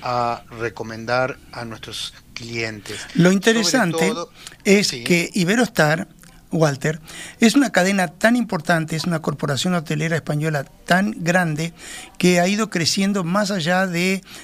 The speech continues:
Speaker 2: el estereotipo que tenemos de esa marca. Para muchos uruguayos, Iberostar es el Caribe,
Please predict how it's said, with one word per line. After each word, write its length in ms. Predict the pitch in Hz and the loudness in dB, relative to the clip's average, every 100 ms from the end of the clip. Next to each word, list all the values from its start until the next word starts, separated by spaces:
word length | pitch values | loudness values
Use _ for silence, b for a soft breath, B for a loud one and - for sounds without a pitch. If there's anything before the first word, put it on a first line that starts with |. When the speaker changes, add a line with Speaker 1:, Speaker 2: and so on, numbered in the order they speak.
| B | B
Speaker 2:
el 160 | - 170 | 0 0
estereotipo 640 | 160 180 170 165 240 214 160 | 2 2 2 2 0 0 -2
que 80 | |
tenemos 420 | 151 160 175 160 131 | -2 0 0 -2 -2
de 140 | 147 | -4
esa 220 | 135 147 | -4 -2
marca. 480 | 147 160 143 156 156 | 0 0 0 -4 -4
Para 180 | - 131 | -6 -2
muchos 560 | 147 202 214 - 147 | 0 2 0 -2 -6
uruguayos, 560 | 151 139 151 151 175 - B B B - | -4 -2 -2 -2 -4 -6 B B B 0
Iberostar 560 | 160 160 135 - 175 | 2 2 0 0 2
es 180 | 175 175 | 2 -2
el 120 | 160 | -2
Caribe, 440 | 147 151 156 135 | -2 -2 -2 -4